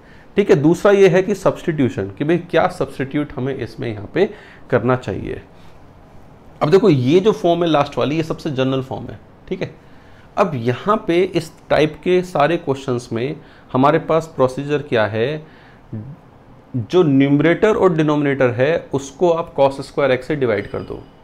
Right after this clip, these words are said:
तो पहला step यहाँ पे ये हो गया, divide numerator and denominator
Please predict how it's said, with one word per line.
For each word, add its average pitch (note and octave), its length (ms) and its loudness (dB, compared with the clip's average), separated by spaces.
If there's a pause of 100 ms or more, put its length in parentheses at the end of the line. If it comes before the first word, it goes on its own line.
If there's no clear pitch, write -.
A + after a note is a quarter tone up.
(720)
तो B2+ 80 0
पहला D#3 360 2
step D#3+ 320 0
यहाँ C#3 160 -2
पे C#3+ 120 -6
ये C#3 100 -4
हो A#2 180 -4
गया, A2 260 0 (640)
divide C3 640 2 (1800)
numerator C#3 720 2 (200)
and C3 220 2
denominator A#2+ 600 -2